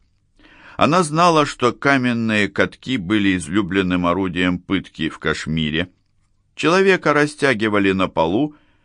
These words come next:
а потом прокатывали по нему тяжелые бетонные цилиндры, буквально раздавливая мышцы.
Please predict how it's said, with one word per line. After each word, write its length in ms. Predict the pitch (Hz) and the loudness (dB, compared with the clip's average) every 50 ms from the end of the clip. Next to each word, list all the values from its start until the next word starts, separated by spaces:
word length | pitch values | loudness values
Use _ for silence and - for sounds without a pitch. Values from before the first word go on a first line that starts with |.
| _ _ _ _ _ _ - | _ _ _ _ _ _ 0
а 140 | - 113 | 0 2
потом 320 | - 156 160 160 214 202 170 | 2 2 0 2 0 0 0
прокатывали 720 | - 180 165 151 151 156 156 160 160 160 151 147 143 131 | 0 0 0 2 2 0 0 0 0 0 0 2 2 0
по 160 | 127 131 117 | 0 0 0
нему 360 | 113 110 104 104 107 123 131 123 | 0 0 0 0 0 0 0 -2
тяжелые 840 | 110 - - 104 101 92 90 117 135 143 139 135 135 131 127 123 113 | -2 -4 -2 -2 -2 0 0 2 2 2 2 2 2 2 2 2 2
бетонные 840 | 95 87 107 104 107 - 107 110 110 101 101 98 98 95 92 92 | 2 0 0 0 0 2 2 2 2 2 0 0 2 2 0 0
цилиндры, 800 | 87 - - 90 85 82 82 92 107 110 127 123 127 147 151 147 - _ _ _ _ _ _ - - | -2 -4 -4 -4 -4 -2 -2 -4 -4 -4 -6 -4 -4 -4 -4 -4 -6 _ _ _ _ _ _ -20 -6
буквально 560 | - 87 107 107 - 123 120 117 113 110 110 107 | -2 -2 -2 0 2 2 4 4 4 2 0 2
раздавливая 920 | 110 113 107 92 80 92 95 90 87 85 85 85 82 80 80 78 78 78 | 2 0 0 0 2 4 4 4 4 4 2 0 0 0 0 0 0 0
мышцы. 580 | 78 80 82 85 - - - - - - 127 123 | 0 0 -2 -2 -4 -6 -10 -8 -6 -4 -4 -6